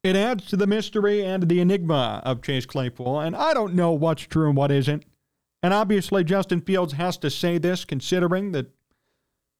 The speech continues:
media's there and everybody's wondering what the hell's going on with Chase Claypool. I get it. He has to be a good ambassador for his team, and he's not gonna throw one of his teammates under the bus during minicamp. That'd be dumb. I still feel like there is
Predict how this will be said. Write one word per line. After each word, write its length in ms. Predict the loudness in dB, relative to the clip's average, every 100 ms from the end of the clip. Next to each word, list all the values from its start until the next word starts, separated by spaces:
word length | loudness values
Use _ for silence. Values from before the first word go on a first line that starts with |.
| _
media's 500 | -2 2 4 2 0
there 240 | 0 0 2
and 100 | 0
everybody's 480 | 0 0 2 2
wondering 360 | 2 0 2 0
what 160 | 0 0
the 100 | 2
hell's 240 | 2 0
going 200 | 0 0
on 120 | 0
with 120 | 0
Chase 200 | 0 -2
Claypool. 600 | 0 -2 -2 -2 -4 -4 -2
I 160 | 0 0
get 300 | -2 -2 0
it. 180 | -2 _ _ _
He 60 |
has 100 | -2 0
to 60 |
be 100 | 0
a 20 |
good 120 | 0 0
ambassador 560 | 0 2 0 0 -2
for 160 | 0 0
his 100 | 2
team, 120 | 2
and 80 | 2
he's 140 | 0
not 260 | 0 0 0
gonna 160 | -4
throw 200 | 0 0
one 100 | 2
of 80 | 0
his 100 | 0
teammates 380 | 0 0 0 0
under 160 | 0 0
the 100 | 0
bus 460 | 0 0 -2 -6 -16 _ _ _
during 240 | 0 2 4
minicamp. 560 | 4 2 -2 -4 -4
That'd 140 | -4 0
be 100 | -2
dumb. 440 | -2 -4 -4 -12 _ _ _ _ _ _ _ _ _ _ _ _ _ _ _ _ _ _ _ _ _ _
I 100 | -2
still 280 | 0 0 -2
feel 220 | 0 2
like 360 | 2 0 -2 -2
there 300 | 0 2 0
is 840 | 2 2 2 0 -6 -14 -18 -20